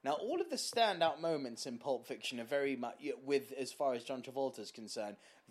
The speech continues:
very much happen with Samuel L. Jackson, you know, everything from cleaning the brains out the car to the hold up in the cafe at the end to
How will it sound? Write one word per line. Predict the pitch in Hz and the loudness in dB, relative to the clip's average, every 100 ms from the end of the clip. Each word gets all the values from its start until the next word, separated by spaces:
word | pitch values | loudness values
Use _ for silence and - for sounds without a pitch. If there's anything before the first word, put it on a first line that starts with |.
| 113 | 8
very | 190 190 185 | 10 10 8
much | 170 135 - | 6 6 2
happen | 170 143 - 123 131 | 2 2 0 -2 0
with | 127 | -2
Samuel | 117 117 98 101 110 | 0 0 0 -2 0
L. | 120 127 | 2 6
Jackson, | 156 139 104 127 123 | 8 8 4 -6 -4
you | 113 | -4
know, | 101 104 - - - - | -2 -2 -6 -20 -14 0
everything | 135 135 131 143 127 | 2 2 -2 -4 -4
from | 139 123 | -8 -8
cleaning | 120 113 117 | -6 -6 -6
the | 120 | -2
brains | 135 147 139 117 | 2 2 2 2
out | 110 104 | 0 -2
the | |
car | - 110 95 - | -6 -4 -4 -4
to | |
the | 120 | -4
hold | 113 151 139 131 | 0 0 2 2
up | 123 135 | 0 0
in | 123 | -6
the | |
cafe | 123 160 135 120 98 95 | 0 0 2 -2 -4 -6
at | 90 | -8
the | 104 | -6
end | 95 90 92 | -4 -4 -8
to | - 110 | -6 -4